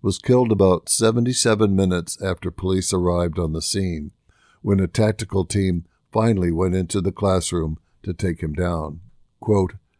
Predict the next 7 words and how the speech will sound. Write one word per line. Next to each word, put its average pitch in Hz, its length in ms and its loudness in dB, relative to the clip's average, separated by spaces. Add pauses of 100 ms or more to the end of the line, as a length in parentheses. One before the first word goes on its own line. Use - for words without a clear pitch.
(240)
"An 98 140 0
active 113 420 0
shooter 101 440 2
with 95 260 -2
access 107 520 0
to 110 120 -2
victims 90 640 -2